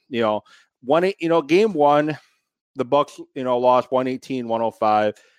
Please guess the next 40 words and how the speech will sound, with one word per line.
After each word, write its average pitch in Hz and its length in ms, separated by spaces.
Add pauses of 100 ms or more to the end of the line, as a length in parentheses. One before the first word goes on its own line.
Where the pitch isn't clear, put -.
(140)
The 117 80
game 143 240
wasn't 123 280
as 113 120
close 113 340
as 104 140
the 101 80
score 92 300
said. - 180 (680)
Game 139 240
two, 214 220
the 156 100
Bucks 127 300
lost 123 280
by 104 160
ten. 156 480 (460)
I 170 160
feel 160 300
it - 20
was 127 120
a 131 40
little 127 180
closer 117 400
game 101 280
than 98 100
that. 92 220
It - 20
was, 95 140 (100)
it 135 80
was 117 140
played 135 500 (200)
closer. 110 580 (680)
The, 131 300
the, 147 240
the 143 200
issue 202 380
in 190 80
that 175 240
game 143 380
was 123 180